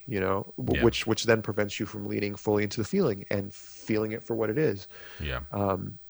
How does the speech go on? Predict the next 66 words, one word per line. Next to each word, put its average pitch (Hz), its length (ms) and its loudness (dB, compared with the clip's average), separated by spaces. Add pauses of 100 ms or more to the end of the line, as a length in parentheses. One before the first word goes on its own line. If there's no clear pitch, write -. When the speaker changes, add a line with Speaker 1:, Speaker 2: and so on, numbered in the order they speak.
Speaker 1:
and, 95 360 -6
uh, 87 280 -2 (340)
and, 104 220 -2 (100)
and 98 140 0
that's 117 280 2
what 117 120 10
I 98 120 8
felt - 260 2
like 98 160 4
it - 80 0
started 95 220 6
to 95 60 2
become 95 400 0
for - 180 -8
me 123 340 4
at 110 100 6
a - 60 2
certain 98 320 0
point. 98 360 0
I, 107 360 2
I, 104 60 2
I - 20 6
would 117 100 6
have 113 120 4
never, 117 480 6 (640)
like, 113 100 6
I 113 60 12
was 104 140 6
never 101 340 0
the 98 80 -8
sort 98 220 -4
of, 98 100 -6
like, - 260 -4
you - 80 -2
know, - 160 -4 (300)
drink 104 240 2
so 98 120 0
much 95 220 0
as - 100 -6
you - 100 -2
end 92 140 -4
up - 140 -8
blacked 92 340 -4
out 95 240 -2
or 90 80 0
go 98 120 6
to 101 80 6
a 98 60 4
hospital 92 440 2
or 98 40 6
something 104 240 2
like 101 180 4
that. 98 180 4
Like, 98 120 0
I've 110 140 0
never 92 200 4
done 90 180 4
Speaker 2:
Mm-hmm. 87 40 2
Speaker 1:
that. - 240 0 (540)
I've 120 60 -4
never 165 180 8
even 98 160 6
blacked 101 300 2
out. 143 240 6
But, 98 140 8
um, 92 280 2